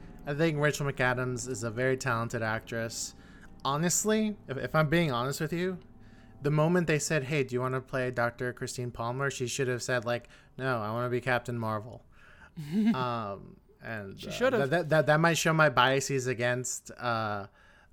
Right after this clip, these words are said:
Speaker 1: against, uh, Brie Larson, but, um, I, yeah, no, Chri-,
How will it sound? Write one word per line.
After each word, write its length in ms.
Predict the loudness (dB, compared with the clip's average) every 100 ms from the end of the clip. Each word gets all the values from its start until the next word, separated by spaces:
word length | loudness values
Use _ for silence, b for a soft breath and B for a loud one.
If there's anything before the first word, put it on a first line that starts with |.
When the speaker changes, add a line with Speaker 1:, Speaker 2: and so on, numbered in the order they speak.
| -10
Speaker 1:
against, 560 | -6 -4 -4 -6 -4
uh, 420 | -2 0 -2 -6 -6
Brie 160 | 2 2
Larson, 640 | 4 2 0 -2 -4 -4 -4
but, 280 | -4 -4 -8
um, 480 | -6 -6 -6 -10 -16 b b b b _ _ _ _ _ 2
I, 280 | 2 2 -4 _ _ B B B -8
yeah, 180 | -6 -6
no, 140 | -8
Chri-, 220 | -8 -10